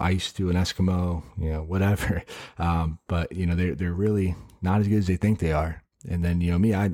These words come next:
I think I'm great, but I, I know I can always get better. So just really have that white belt mentality that you can always grow, you can always improve, you can always get better. 'Cause even today, I've been doing sales for,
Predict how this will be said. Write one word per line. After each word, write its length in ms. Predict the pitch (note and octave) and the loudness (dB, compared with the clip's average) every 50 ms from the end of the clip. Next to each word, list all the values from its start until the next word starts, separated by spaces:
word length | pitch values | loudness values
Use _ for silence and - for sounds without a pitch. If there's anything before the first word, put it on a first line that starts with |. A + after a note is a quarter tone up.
| - | -4
I 160 | - E2+ F2 | -6 -6 -4
think 200 | F#2+ G#2 G2+ F#2 | -2 0 0 0
I'm 120 | F#2+ F#2 F2+ | 2 0 0
great, 320 | E2+ F#2 F#2+ G#2 G2+ C#2+ | 0 0 -2 -2 -2 -4
but 120 | D#2+ E2 D#2+ | -6 -6 -6
I, 80 | D#2+ | -6
I 140 | E2 - E2+ | -6 -4 -4
know 140 | F#2 F#2+ F2+ | -2 -2 -2
I 100 | F2 F2 | -2 -2
can 120 | - F2+ | -2 0
always 240 | F2+ F2+ F2 F2 E2+ | 0 0 0 0 -2
get 200 | - E2 D#2 - | -2 -4 -4 -2
better. 280 | - F2 D#2+ D#2+ D2+ - - - - - - - - - | -2 0 0 0 -4 -6 -10 -20 -20 -18 -18 -18 -16 -10
So 400 | - - - E2 D#2 D#2 D#2 E2+ - - | -6 -2 0 2 2 0 0 -4 -4 -4
just 180 | F#2 E2+ - | -4 -2 2
really 200 | G2 G#2+ G#2+ G#2+ G2 | 2 2 4 4 2
have 140 | G2+ G2 | 2 0
that 180 | F#2+ G2 F2+ D#2 | 0 -2 -2 0
white 220 | F2+ G2 G2+ E2+ | 0 -2 -2 0
belt 200 | - F#2+ G2 E2+ | -2 -2 -2 0
mentality 540 | D2+ F#2 F2+ E2 F#2+ F#2+ F#2+ F#2+ G2+ G2 G2+ | -2 -2 -2 0 0 2 2 2 2 2 2
that 80 | F#2 F2+ | 0 0
you 60 | E2+ | -2
can 120 | - F2 | -2 -2
always 260 | E2+ E2+ F2 F2 E2 - | 0 0 0 -2 -2 -2
grow, 320 | - D#2+ E2+ F2 F2+ F2 | 0 0 2 2 2 0
you 60 | F2 | 0
can 120 | - - E2+ | -2 -2 -2
always 240 | E2 E2+ E2+ D#2+ | 0 0 -2 -2
improve, 400 | E2 E2 E2+ F2 F2 F2 F2 F2 | -4 -4 -2 -2 0 0 -2 -4
you 60 | E2+ E2 | -4 -6
can 140 | - E2+ | -6 -4
always 280 | E2 E2+ E2+ F2 F2 E2 | -4 -2 0 -2 -2 -2
get 200 | F2 E2+ D2 D2 | -4 -6 -6 -6
better. 340 | - D#2+ E2+ G2 A2 B2 - _ - - - - _ _ | -6 -6 -4 -4 -4 -6 -8 _ -20 -20 -20 -20 _ _
'Cause 100 | - F#2 | -4 0
even 220 | G2+ A2+ A#2 A#2+ | 0 2 2 2
today, 280 | A2+ G#2+ G#2 A#2 A#2+ A2 | 2 2 4 4 4 4
I've 60 | G2 F2 | 4 2
been 100 | F2+ F2+ | 2 2
doing 220 | F#2 F#2 F#2 F2+ | 4 2 2 0
sales 520 | - - G2 F#2+ F#2 F#2 F2+ F2+ F2 E2 | 0 0 0 0 2 2 0 0 -2 -4
for, 280 | - - E2+ E2 D#2+ D#2 | -6 -8 -6 -6 -4 -6